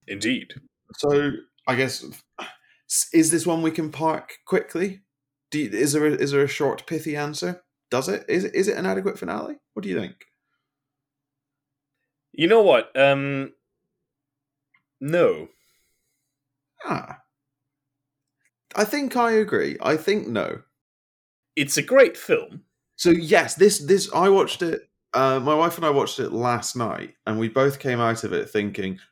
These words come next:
Speaker 2: that was much better than we expected it to be. Um, it was a long time since I'd watched it, and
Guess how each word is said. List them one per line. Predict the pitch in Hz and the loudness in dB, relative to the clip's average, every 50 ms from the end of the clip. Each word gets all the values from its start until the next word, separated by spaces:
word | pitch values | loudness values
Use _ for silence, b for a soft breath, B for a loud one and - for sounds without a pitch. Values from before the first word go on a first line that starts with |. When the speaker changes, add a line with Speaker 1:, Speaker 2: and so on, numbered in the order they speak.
| _ _ - | _ _ -2
Speaker 2:
that | 110 95 - 101 | -2 -2 0 -4
was | 107 101 | -6 -4
much | 104 104 - - - | -2 -4 -4 -2 -2
better | 123 104 104 - - 104 | -2 -2 -2 -2 -8 -10
than | 95 95 95 | -10 -8 -10
we | 92 87 | -8 -10
expected | - - - 113 - - - - - | -10 -8 -8 -8 -8 -8 -12 -14 -14
it | - - | -14 -16
to | - - - - | -16 -16 -12 -12
be. | - - _ _ _ _ _ _ _ _ _ _ _ _ _ _ _ _ _ _ _ _ _ _ _ _ _ _ _ _ _ _ _ _ _ _ - | -12 -12 _ _ _ _ _ _ _ _ _ _ _ _ _ _ _ _ _ _ _ _ _ _ _ _ _ _ _ _ _ _ _ _ _ _ -6
Um, | 65 65 80 98 101 98 98 98 - - | -4 -2 -2 -2 -2 -2 -4 -6 -2 -2
it | 120 | -2
was | 120 107 | 0 2
a | 117 | 0
long | 123 127 131 131 127 120 | 2 2 2 2 0 -2
time | 123 123 120 113 104 101 101 104 - - | -2 -2 -2 0 -2 -4 -6 -10 -12 -8
since | 117 107 95 104 | -8 -6 -4 -4
I'd | 98 95 95 | -4 -4 -2
watched | 101 101 - - - - - | -4 -4 -4 -6 -10 -12 -10
it, | - - - - _ _ _ - | -10 -10 -10 -12 _ _ _ -6
and | 87 92 90 90 87 87 90 90 90 90 - | -4 -2 -2 -2 -2 -4 -6 -6 -8 -8 -10